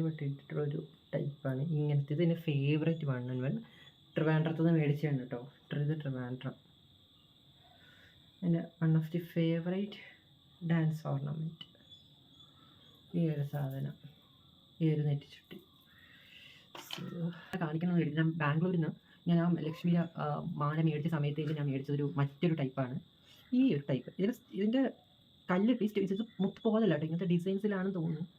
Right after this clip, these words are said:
എനിക്കിനി ഓർമ്മയില്ല. ഞാൻ അപ്പോൾ അങ്ങനത്തെ ഒരു ടൈപ്പ്, നല്ല രീതിയിൽ ഇവിടെ കഴുത്തിനോട് ചേർന്ന് കിടക്കുന്നൊരു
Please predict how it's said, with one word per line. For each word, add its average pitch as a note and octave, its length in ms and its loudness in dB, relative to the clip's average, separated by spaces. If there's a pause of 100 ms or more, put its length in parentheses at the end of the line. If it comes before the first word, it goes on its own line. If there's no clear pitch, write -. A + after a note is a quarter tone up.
(220)
എനിക്കിനി G#3 320 2
ഓർമ്മയില്ല. D#3 400 0 (320)
ഞാൻ C#3+ 120 -4 (220)
അപ്പോൾ - 380 -8 (1400)
അങ്ങനത്തെ A3+ 300 0
ഒരു D#3+ 80 -4
ടൈപ്പ്, D3 220 -4
നല്ല E3 140 4
രീതിയിൽ E3+ 240 2
ഇവിടെ E3+ 200 2
കഴുത്തിനോട് F#3 420 4
ചേർന്ന് F#3+ 280 0
കിടക്കുന്നൊരു D#3+ 440 0